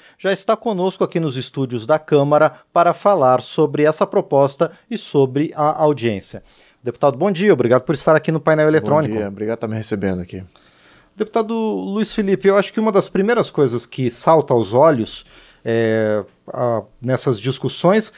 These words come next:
Speaker 1: é a diferença de tratamento entre compras de até cinquenta dólares de quem faz no exterior e quem faz o equivalente aqui no Brasil. Não tá prejudicando um pouco as empresas nacionais?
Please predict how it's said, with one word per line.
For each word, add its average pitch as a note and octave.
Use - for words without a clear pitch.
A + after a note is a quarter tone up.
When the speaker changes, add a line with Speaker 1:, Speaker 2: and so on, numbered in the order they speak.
Speaker 1:
é G#3+
a G#3+
diferença A3
de A3
tratamento A3
entre C#3
compras C#3+
de C3+
até C3+
cinquenta C#3
dólares B2+
de -
quem C#3+
faz C3+
no C#3
exterior D#3
e A3
quem A3
faz G#3
o -
equivalente D#3
aqui C#3+
no D3
Brasil. G#2
Não D3
tá C#3+
prejudicando C#3
um A#2+
pouco C3
as A2
empresas A2+
nacionais? A#2+